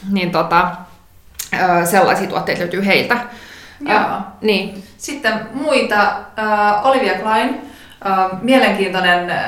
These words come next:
Speaker 2: brändi, ja moni ei siis välttämättä tiedä, koska se ei ehkä kuulosta ensi silmäyksellä tai kuulolla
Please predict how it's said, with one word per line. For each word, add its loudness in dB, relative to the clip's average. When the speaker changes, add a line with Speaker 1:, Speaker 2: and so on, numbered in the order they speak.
Speaker 2:
brändi, 0
ja 0
moni 2
ei -2
siis -4
välttämättä 0
tiedä, 2
koska -6
se -6
ei -4
ehkä -8
kuulosta 0
ensi -6
silmäyksellä -4
tai 0
kuulolla 4